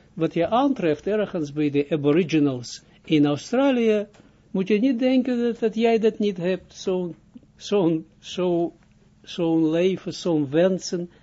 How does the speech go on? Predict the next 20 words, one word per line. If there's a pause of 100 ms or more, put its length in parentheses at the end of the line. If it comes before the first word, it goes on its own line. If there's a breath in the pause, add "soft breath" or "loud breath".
(1160 soft breath)
die
in
jouw
ogen
misschien
erg
laag
bij
de
grond
zijn,
dat
jij
dat
niet
hebt.
Natuurlijk,
alles
hebben
we.